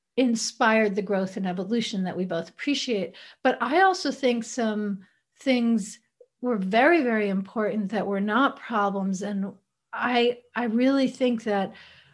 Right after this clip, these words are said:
one of the most impactful things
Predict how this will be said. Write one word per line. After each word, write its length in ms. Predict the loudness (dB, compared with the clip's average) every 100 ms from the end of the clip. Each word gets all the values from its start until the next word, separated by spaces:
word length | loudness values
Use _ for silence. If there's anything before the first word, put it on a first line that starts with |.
| _ _ _
one 280 | -2 0 2
of 160 | 2 2
the 120 | 2
most 600 | 4 4 4 4 -2 -10 -4
impactful 1040 | -2 -2 0 0 0 -8 -4 -2 -2 -4 -10 _ _ _ _
things 400 | 0 2 4 0